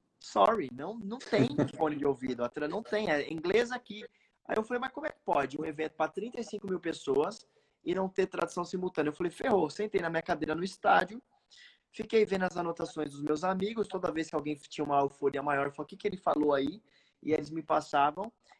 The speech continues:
Speaker 1: E aí eu comecei a ficar entediado, chegou o almoço do primeiro dia, eu comecei a ficar entediado, chegou o final da tarde do primeiro dia, eu falei, "Gente, não é possível que eu vim pra cá, gastei quarenta mil reais pra vir aqui e vou perder quarenta mil reais, sendo que eu não vou tirar nada de proveito disso aqui."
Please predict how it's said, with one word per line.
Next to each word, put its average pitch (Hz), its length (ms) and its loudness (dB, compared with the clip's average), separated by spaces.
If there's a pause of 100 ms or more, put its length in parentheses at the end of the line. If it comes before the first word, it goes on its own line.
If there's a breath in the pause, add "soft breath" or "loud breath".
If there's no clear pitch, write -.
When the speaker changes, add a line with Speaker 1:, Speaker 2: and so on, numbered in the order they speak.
(180)
Speaker 1:
E 208 120 -2
aí 214 80 2
eu 208 80 0
comecei 214 300 -8
a - 20 -10
ficar 208 160 -10
entediado, 196 600 0
chegou 185 300 -4 (180)
o 160 60 -2
almoço 156 380 -4
do 151 80 -12
primeiro 160 320 -4
dia, 202 200 -4
eu 208 60 -4
comecei 170 280 -10
a - 40 -12
ficar 156 240 0
entediado, 185 540 2
chegou 160 260 -10
o 156 40 -8
final 160 240 -6
da 156 100 -2
tarde 147 260 -4
do 147 40 -20
primeiro 165 260 -10
dia, 165 140 -4
eu 185 40 -12
falei, 156 180 -6
"Gente, 160 380 -12 (680)
não 160 120 0
é 190 60 2
possível 180 420 -4
que - 80 -10
eu - 40 -8
vim 156 120 -4
pra 214 180 2
cá, 175 220 2
gastei 151 320 -4
quarenta 151 460 -4
mil 262 120 -4
reais 185 320 2
pra 160 120 -4
vir 156 180 -10
aqui 139 300 -10 (460 soft breath)
e 151 100 2
vou 160 140 -2
perder 175 580 0 (240)
quarenta 180 400 0
mil 247 120 -8
reais, 165 480 -2 (360 soft breath)
sendo 190 360 -4
que - 200 -6
eu 202 80 4
não 196 100 -4
vou 208 100 0
tirar 202 220 -2
nada 196 220 0
de - 80 -18
proveito 175 340 -6
disso - 160 -2
aqui." 175 280 -4